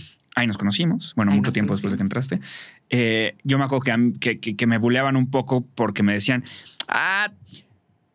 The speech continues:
Speaker 1: es tu primer trabajo Google, tú no sabes lo que es el mundo real", ¿no? Todo el mundo decía así como, "Estamos spoiled".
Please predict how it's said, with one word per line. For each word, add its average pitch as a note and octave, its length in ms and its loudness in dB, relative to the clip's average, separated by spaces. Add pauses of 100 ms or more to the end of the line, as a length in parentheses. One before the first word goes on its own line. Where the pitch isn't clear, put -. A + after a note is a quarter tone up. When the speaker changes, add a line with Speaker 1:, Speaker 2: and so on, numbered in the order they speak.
Speaker 1:
es G3+ 140 0
tu - 180 0
primer G3+ 320 2
trabajo G3+ 380 0
Google, F#3+ 400 2
tú G3 80 2
no A3 120 2
sabes G#3+ 160 2
lo D#3+ 100 0
que F3+ 80 2
es F3 60 2
el F#3+ 100 2
mundo F#3 220 4
real", D3+ 380 0
¿no? B2 140 2
Todo C3 80 0
el B2+ 60 4
mundo C3+ 160 4
decía A#2 260 0
así A#2+ 200 0
como, G2+ 300 0 (440)
"Estamos C#3 360 0
spoiled". A#2+ 640 0